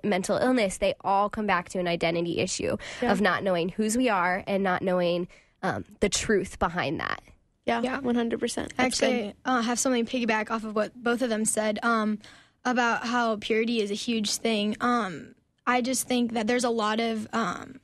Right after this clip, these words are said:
Speaker 3: what is it? There's just a lot of things going around that, like, you have to have a relationship to be happy, or you don't, you're not, like, complete without having a boyfriend or a girlfriend, um, or even just, like, having a solid, like, best friend, like,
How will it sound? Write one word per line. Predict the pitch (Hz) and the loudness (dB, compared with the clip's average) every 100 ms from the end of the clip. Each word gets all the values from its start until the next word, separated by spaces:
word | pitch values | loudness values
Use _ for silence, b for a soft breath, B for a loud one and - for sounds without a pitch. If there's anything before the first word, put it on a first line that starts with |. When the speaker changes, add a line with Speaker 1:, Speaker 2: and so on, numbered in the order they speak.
| _ _ _ | _ _ _
Speaker 3:
what | 233 | -4
is | 190 - | -2 -2
it? | 170 - - B B B | -4 -4 -10 B B B
There's | - 269 | 0 2
just | 285 | 2
a | 269 | 2
lot | 247 | 0
of | 220 | 0
things | 262 240 | 0 2
going | 233 233 | 2 2
around | 233 220 226 | 2 2 2
that, | 220 - | 0 -2
like, | 196 208 - | -4 -2 -2
you | 220 | -2
have | 185 - - 208 - - | -2 -2 0 0 -2 -4
to | 220 | -2
have | - 170 165 247 | 0 -2 -2 -4
a | 240 | -4
relationship | 202 - 233 233 - - | -4 -4 -2 0 -2 -4
to | - | -6
be | - | -4
happy, | 233 - - - B B B | -2 -2 -2 -4 B B B
or | 240 240 220 | 0 2 2
you | 220 240 | 0 0
don't, | 240 240 214 - | 2 0 -2 -2
you're | 233 | 2
not, | 240 226 | 2 2
like, | 233 - | -2 -2
complete | - 240 - 277 262 240 | -2 -2 -2 0 0 0
without | 226 220 208 208 - | -2 -2 -2 -2 0
having | 233 220 226 | 0 2 0
a | 233 | 0
boyfriend | 262 254 - 233 214 | 0 0 -2 -2 0
or | 214 | 0
a | |
girlfriend, | 226 262 262 - 233 220 214 B B B B 254 | 0 0 0 -2 0 2 0 B B B B 0
um, | 247 208 196 | 2 0 0
or | 233 | 0
even | 262 254 | 2 2
just, | 233 233 - | 2 0 0
like, | 175 | -2
having | - 220 220 208 | 0 0 2 0
a | 220 | -2
solid, | - 202 214 202 208 | 0 2 0 -2 -6
like, | 233 196 - - | -6 -6 -8 -4
best | 247 226 - | 0 2 0
friend, | - 226 208 208 214 | 0 0 2 0 0
like, | 269 247 | -2 -6